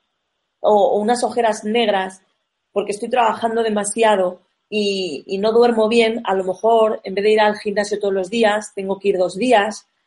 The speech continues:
a lo mejor tengo que descansar más, dormir un poco más, cogerme un día para darme un masaje. Es decir, lo más importante que yo he visto en consulta, cuando paso consultas, es que aquí en, en Occidente, sobre todo,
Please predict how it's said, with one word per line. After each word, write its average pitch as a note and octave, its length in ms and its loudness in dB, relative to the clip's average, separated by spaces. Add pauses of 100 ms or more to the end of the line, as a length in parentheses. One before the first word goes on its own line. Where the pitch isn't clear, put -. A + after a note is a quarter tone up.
(640)
a F#3 100 0
lo F#3 100 0
mejor G3+ 340 -2
tengo G#3 260 0
que G#3 120 2
descansar F3+ 580 -2
más, G#3+ 320 2
dormir F#3 280 -2
un F3+ 100 -8
poco E3+ 240 -4
más, G#3+ 320 2 (260)
cogerme G#3+ 360 0
un G3+ 80 0
día F#3+ 220 2
para F3 400 2
darme F#3+ 200 0
un F3+ 60 -4
masaje. F#3 580 -4 (340)
Es A3+ 100 -2
decir, A3+ 460 0 (240)
lo G#3 120 4
más B3+ 220 2
importante B3 580 2
que A3 120 2
yo G#3+ 100 4
he G#3+ 40 4
visto A3+ 260 -2
en G#3+ 80 -2
consulta, A3 760 -2
cuando F3+ 240 -4
paso G3 240 -6
consultas, G#3 640 -2 (400)
es A#3 160 2
que C4+ 100 4
aquí C4 300 4
en, A#3+ 300 2
en G#3+ 160 2
Occidente, A3+ 720 2
sobre G#3+ 240 -2
todo, A#3 400 2